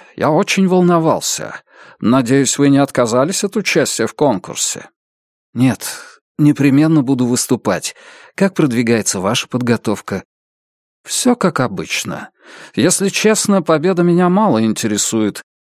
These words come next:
Я рад, что смогу услышать ваше новое произведение, маэстро». Его восторженный взгляд не оставлял сомнений, что комплимент искренний, и я смутился.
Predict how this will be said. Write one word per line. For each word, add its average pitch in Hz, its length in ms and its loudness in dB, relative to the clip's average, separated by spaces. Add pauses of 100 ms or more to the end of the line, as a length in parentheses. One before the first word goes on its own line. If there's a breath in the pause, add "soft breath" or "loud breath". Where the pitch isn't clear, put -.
(120)
Я 131 220 0
рад, 131 320 0
что - 260 -2
смогу 143 460 2
услышать 175 520 0
ваше 151 400 0
новое 151 440 2
произведение, 147 840 0
маэстро». 127 800 -2 (1000)
Его 107 340 0
восторженный 165 640 2
взгляд 135 460 0
не 160 120 4
оставлял 147 540 0
сомнений, 123 580 2
что 113 220 -4
комплимент 120 680 0
искренний, - 640 -8 (300 loud breath)
и - 120 -4
я 85 200 0
смутился. - 840 -4